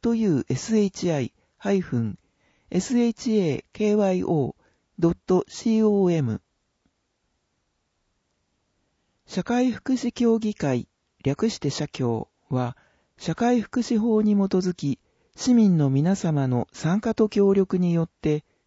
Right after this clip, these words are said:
福祉のまちづくりを進める民間の福祉団体です。社協ホームページはこちら。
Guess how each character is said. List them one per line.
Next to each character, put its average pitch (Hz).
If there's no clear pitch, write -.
福 -
祉 240
の 147
ま 127
ち -
づ 240
く 208
り 160
を 135
進 131
め 127
る 123
民 180
間 180
の 160
福 -
祉 233
団 202
体 123
で 113
す。 -
社 240
協 139
ホ 180
ー 240
ム 233
ペ 214
ー -
ジ 139
は 117
こ -
ち -
ら。 117